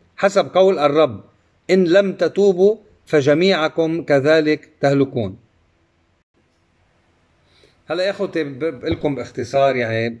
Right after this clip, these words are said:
بالنهاية، ماذا إذا رفض الإنسان كل عمل للر-، للروح ثم عاد وقبله وتاب؟ كل أعمال الروح رفضها وشتم روح كل شيء. بت-، وبيقولوا:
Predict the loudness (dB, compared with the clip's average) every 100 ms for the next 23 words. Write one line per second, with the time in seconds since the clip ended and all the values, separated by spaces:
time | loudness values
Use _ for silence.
0 | _ -8 -4 -2 -2 -2 -6 -10 _ _
1 | _ _ _ _ _ _ _ _ _ -2
2 | 0 0 0 0 2 2 0 -2 -2 -2
3 | -2 0 2 0 -6 _ _ _ 0 0
4 | 0 0 0 0 2 0 -2 -4 -2 0
5 | 4 4 2 -4 _ _ -6 -2 0 2
6 | 2 2 2 2 0 0 0 0 0 -2
7 | -4 -2 -2 0 -2 -4 _ _ _ -6
8 | -4 -4 -2 -2 -2 -2 -4 -4 0 0
9 | -2 -4 -4 -4 -6 -10 -10 -12 -10 -4
10 | 0 0 0